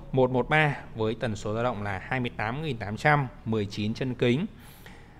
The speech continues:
Những thiết kế mà nó có ít chi tiết như thế này thì số lượng chân kính hãng cũng sẽ giảm đi rất là nhiều anh em ạ.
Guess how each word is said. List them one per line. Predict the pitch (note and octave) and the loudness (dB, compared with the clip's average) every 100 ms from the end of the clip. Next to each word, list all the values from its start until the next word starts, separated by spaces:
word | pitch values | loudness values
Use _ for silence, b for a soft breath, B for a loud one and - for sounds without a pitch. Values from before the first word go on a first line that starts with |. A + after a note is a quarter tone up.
| B - - - - - - | B -20 -20 -20 -20 -20 -6
Những | C#3 | -2
thiết | D3+ D#3+ | -2 0
kế | A#2 A2+ C3+ F#3+ D#3 | 2 2 2 -2 -4
mà | A2+ G#2+ F#2+ | -2 -2 -2
nó | F#2+ | -4
có | F#2 F#2+ | -4 -4
ít | - G#3+ | -2 -2
chi | - A#2+ | -2 0
tiết | - | 0
như | C3+ | -2
thế | A2+ | -2
này | A2 G2 - | -4 -4 -6
thì | F#2+ | -8
số | - G#2+ | -4 -4
lượng | G2+ | -4
chân | A#2 G#2+ | -4 -4
kính | A2 G2+ A2 | -4 -4 -4
hãng | A#2+ A#2 | -6 -6
cũng | A#2+ | -8
sẽ | - C#3 | -10 -6
giảm | A#2 F2+ G2+ | -4 -4 -6
đi | A2+ G#2 | -6 -4
rất | D#3 | -4
là | C#3 | -4
nhiều | G2+ A2 G#2+ G#2 - | 0 2 2 0 -10
anh | G#2 | -6
em | G#2+ A2 | -2 0
ạ. | A2+ | -2